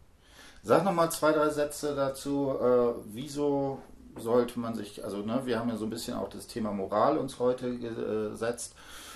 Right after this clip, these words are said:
Und, äh, ich würde sagen, also zumindest für mich, äh, musst du auch was gleich zu sagen, äh, ist das auch so ein bisschen so eine z-, zeitdiagnostische Sache, wo man so den Eindruck hat,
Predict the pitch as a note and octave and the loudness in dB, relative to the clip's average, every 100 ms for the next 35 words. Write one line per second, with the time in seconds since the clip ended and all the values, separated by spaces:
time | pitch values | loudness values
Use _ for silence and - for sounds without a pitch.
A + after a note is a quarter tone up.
0 | - - G#2+ A#2 A2+ G#2+ A2 G#2+ G#2+ A2 | -14 -2 0 0 0 0 4 6 4 2
1 | - B2 A2+ G2+ A2 A#2 A#2+ A2 G2+ G2+ | -2 0 2 6 6 6 4 2 -4 -8
2 | - A2+ - G#2+ A2 D#3 E3 - - B2 | -8 -8 -6 -4 0 0 -2 -6 -6 -6
3 | B2+ B2 C3+ B2 - - - - - - | -6 -8 -8 -10 -10 -10 -10 -8 -10 -10
4 | G#2 G#2+ - A2 A2 A2 A2+ G#2+ G#2+ G2+ | -10 -10 -8 -4 -4 -2 -2 -2 -2 -2
5 | G2+ - G#2+ G2+ - A2 G#2+ A2+ G#2 G2+ | -4 -6 -6 -6 -4 -4 -6 -6 -6 -6
6 | F#2+ - - - - E2 - E2+ F2 E2+ | -6 -10 -16 -8 -4 -2 -2 -4 -4 -6
7 | E2+ - - F2+ F2+ E2 D#2+ F2+ F2+ F2+ | -10 -10 -10 -8 -8 -10 -10 -10 -8 -8
8 | - F2 F#2+ F#2+ F#2 F#2 F#2 G#2+ G#2+ - | -8 -8 -6 -6 -6 -6 -6 -4 -4 -4
9 | G2 | -4